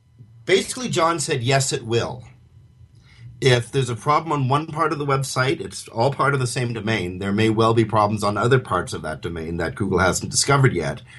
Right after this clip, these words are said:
But Google is still trying to suss out the difference between a subdomain that's intended to be a standalone website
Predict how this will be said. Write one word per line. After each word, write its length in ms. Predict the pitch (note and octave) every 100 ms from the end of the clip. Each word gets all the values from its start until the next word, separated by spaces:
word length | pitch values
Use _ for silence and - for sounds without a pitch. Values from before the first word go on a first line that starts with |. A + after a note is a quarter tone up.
| - - - _ -
But 200 | D3+ C3+
Google 320 | D#3+ D#3 D#3+
is 120 | D3
still 520 | - - - - G#3
trying 580 | G3 - A#2 F#2 F#2 E2+
to 500 | - A#2+ G#2 G2+ G2 -
suss 360 | - B2+ A#2
out 160 | A#2 A2+
the 60 |
difference 460 | G#2+ B2+ B2 F2+ -
between 680 | G#2+ - A#2 G#2 G2 F#2+ F#2 - - - - - _ - -
a 500 | A#2 A2+ G2+ G2+ - - - - - - - - - - - - -
subdomain 600 | - D#3 C3 C3+ C#3 C#3+
that's 180 | B2 -
intended 540 | G#2 - C3+ C#3+ C3
to 60 | A#2+
be 260 | B2 A2+
a 40 | G2+
standalone 640 | - A#2 A2 G#2+ A2 G#2
website 640 | F#2+ G2 - F#2+ F2+ F2+